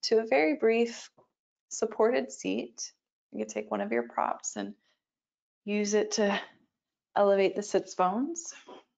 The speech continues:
Let's take about three rounds of breath here.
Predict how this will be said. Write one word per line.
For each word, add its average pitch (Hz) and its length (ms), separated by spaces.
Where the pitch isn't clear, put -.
Let's - 180
take 233 120
about 202 280
three 214 460
rounds 190 420
of 175 160
breath 196 360
here. 190 500